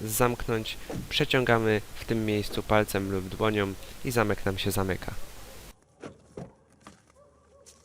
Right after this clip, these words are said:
Jeśli chodzi o wykończenie wnętrza, to wszystkie elementy zostały wykonane,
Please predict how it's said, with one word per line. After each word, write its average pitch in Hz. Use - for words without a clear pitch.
Jeśli 143
chodzi 160
o 143
wykończenie 127
wnętrza, 120
to 107
wszystkie -
elementy 113
zostały 107
wykonane, 107